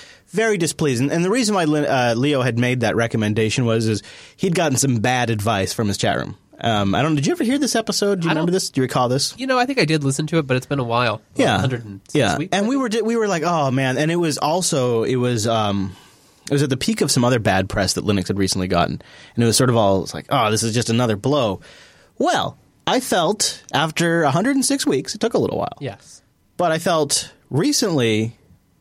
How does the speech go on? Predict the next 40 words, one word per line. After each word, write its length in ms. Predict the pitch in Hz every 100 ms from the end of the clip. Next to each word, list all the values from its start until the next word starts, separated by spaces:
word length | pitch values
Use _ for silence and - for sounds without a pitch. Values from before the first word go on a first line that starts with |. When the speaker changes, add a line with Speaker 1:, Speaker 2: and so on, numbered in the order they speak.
| - _
Speaker 1:
Leo 360 | 117 113 147 156
really 200 | 147 131
got 200 | 120 113
it 40 |
right. 240 | 104 95 -
And 100 | 123
props 300 | 190 226 -
to 80 | 170
the 100 | 147
subreddit 360 | 160 120 120
for 120 | 107 107
pointing 260 | 127 117
this 160 | 113 -
out. 260 | 98 101 - - - - -
Uh, 220 | 120 117
but, 340 | 107 131 110
uh, 200 | 120 117
Leo, 460 | 110 165 196 196 190
uh, 420 | - 123 113 110
stopped, 500 | - 185 202 262 - -
he 100 | 151
did 140 | 160
his 80 | 143
homework, 520 | 180 190 190 180 180 -
and, 440 | 139 139 135 131 123
uh, 200 | 123 120 -
at 160 | 135
the 200 | 143 123
end 300 | 147 175 202
of, 320 | 151 135 117
uh, 200 | 120 113
This 220 | 113 156 -
Week 160 | 160
in 120 | 131
Google 240 | 123 127 123
episode 280 | 110 - 107
three 200 | 151 147
hundred 240 | 131 127
and 80 | 117
forty-seven, 720 | 123 104 - 185 120 95 135